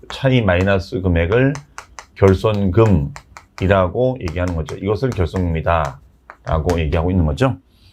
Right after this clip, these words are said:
그 다음에 세 번째, 비과세 소득이란 법인의 소득 중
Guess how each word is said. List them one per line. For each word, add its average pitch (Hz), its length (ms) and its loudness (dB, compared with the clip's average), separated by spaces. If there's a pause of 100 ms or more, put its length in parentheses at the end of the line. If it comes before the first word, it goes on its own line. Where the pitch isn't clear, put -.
(920)
그 113 120 0
다음에 107 600 2 (320)
세 - 160 -2
번째, 113 240 4
비과세 139 460 4
소득이란 120 760 0
법인의 117 400 0
소득 101 300 -8
중 117 340 -6